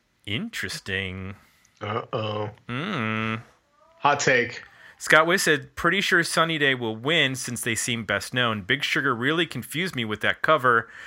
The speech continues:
Speaker 1: Then I realized I was mixing them up with Big Wreck. I choose Nitzer Ebb since they're different than what, than the usual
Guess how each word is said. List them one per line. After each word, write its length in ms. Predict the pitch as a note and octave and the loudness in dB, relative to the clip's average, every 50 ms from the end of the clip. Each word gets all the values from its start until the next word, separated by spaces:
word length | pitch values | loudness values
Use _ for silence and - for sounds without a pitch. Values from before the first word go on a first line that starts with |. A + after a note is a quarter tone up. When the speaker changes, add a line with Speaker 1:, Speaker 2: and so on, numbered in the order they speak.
| - - _ | -18 -16 _
Speaker 1:
Then 100 | - C3 C3+ | -2 0 2
I 20 | |
realized 600 | C#3+ C#3 C3+ C#3 C3+ C3+ C3 B2+ B2 B2 A#2+ - - | 2 2 2 2 4 6 6 6 6 4 4 2 0
I 40 | B2+ | -2
was 140 | A#2+ G#2+ A#2+ | 0 0 -2
mixing 320 | B2 B2+ - - C3+ B2 | -4 -4 -2 -4 -4 -2
them 160 | B2 A#2 A#2 | -2 0 0
up 160 | A2 A2+ - | 0 0 0
with 220 | - G#2+ G2 - - | -2 -4 -4 0 0
Big 160 | G2+ G2 G2 | 0 0 0
Wreck. 540 | A2 A#2+ C3 B2 A2+ G#2+ - - - - - _ - - - - - - - - - - | 2 4 6 8 8 6 4 -2 -14 -14 -20 _ -20 -20 -20 -20 -20 -20 -20 -20 -14 -4
I 160 | - A2+ A#2+ B2+ | 2 2 2 2
choose 460 | B2+ - - - F#3+ F3+ F3+ D3 C#3 | 2 0 0 0 2 2 0 -2 -2
Nitzer 420 | D#3+ F3 F#3 F3 - - F3+ - - | -2 -4 -4 -4 -4 -6 -6 -4 -2
Ebb 580 | F#3 G3 - - D#4+ D#4 C4+ G#3+ E3 F3 - _ _ _ _ _ _ _ _ _ _ - | 0 0 2 2 0 0 -2 -4 -8 -10 -10 _ _ _ _ _ _ _ _ _ _ -20
since 320 | - - E3 E3 - - | -18 -16 -14 -14 -14 -6
they're 160 | - E3 D#3+ | -4 -4 -4
different 640 | C#3+ B2+ - E3 G3+ G#3 - - E3 D3+ D3+ _ - | -4 -6 -4 -4 -4 -4 -2 -2 -2 -2 -4 _ -4
than 320 | C#3+ C3+ C3+ C3+ C3+ B2 | -2 -2 0 -2 -4 -4
what, 300 | A2+ A2+ A#2 A#2+ B2+ - - | -4 -2 -2 -2 -2 -4 -6
than 160 | C3 C3+ C#3 | -6 -6 -4
the 80 | C#3 C3+ | -4 -6
usual 920 | C3 C3 C#3 E3+ G#3+ B3 G#3+ E3 D#3 C#3+ C3+ C3+ C3+ C#3 D3 D3+ F#3 F3 | -6 -4 -4 -2 0 0 0 0 0 0 0 0 0 0 -2 -4 -6 -10